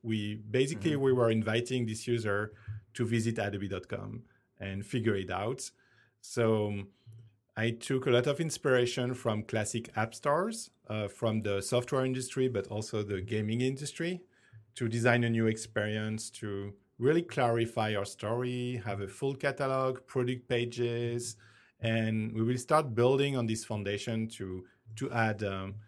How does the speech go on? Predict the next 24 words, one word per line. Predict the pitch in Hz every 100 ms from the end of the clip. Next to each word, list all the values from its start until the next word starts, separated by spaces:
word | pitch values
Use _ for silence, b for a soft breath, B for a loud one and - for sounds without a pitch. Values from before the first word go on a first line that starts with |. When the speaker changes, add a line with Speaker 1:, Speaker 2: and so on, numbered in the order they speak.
| b 110
Speaker 1:
new | 113
tools, | 113 147 156 117
actually. | 98 98 - 98 104
So | - 101 95
this | 92 107 -
app | 113 117
will | 113
really | 98 120 123
become | 117 110 113 107 104 104 b b
a | 107
tool | 110 - 123 117 113
part | 110 120 113
of | 107 101 -
your | 98 95
creative | 117 107 95 - -
process. | - - - 104 - - _ _ _ _ _
Speaker 2:
Yeah, | 107 104 82 - -
and | 139
it's, | 135 - - -
like | 135 127
you |
said, | 123 160 131 104 -
you | 117 117
had | 120 127 127 117